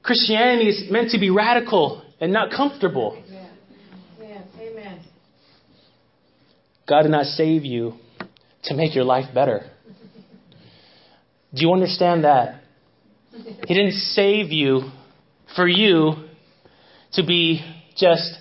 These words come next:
Speaker 1: a regular going church attending,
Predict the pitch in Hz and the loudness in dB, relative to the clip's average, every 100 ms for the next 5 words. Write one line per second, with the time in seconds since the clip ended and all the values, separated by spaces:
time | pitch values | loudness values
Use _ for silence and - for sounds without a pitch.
0 | - - - 156 151 151 151 - - - | -20 -12 0 4 4 2 -2 -14 -20 -20
1 | - 135 170 202 214 208 202 196 196 - | -10 -2 2 2 4 4 4 2 -4 -18
2 | _ _ _ _ _ - 180 185 185 175 | _ _ _ _ _ -2 2 4 4 2
3 | 175 175 - _ - 196 190 190 - - | 0 -6 -16 _ -2 2 2 2 -4 -8
4 | - - _ _ _ 156 160 196 180 180 | -10 -18 _ _ _ -6 -2 0 2 2
5 | 175 170 165 | 2 0 -4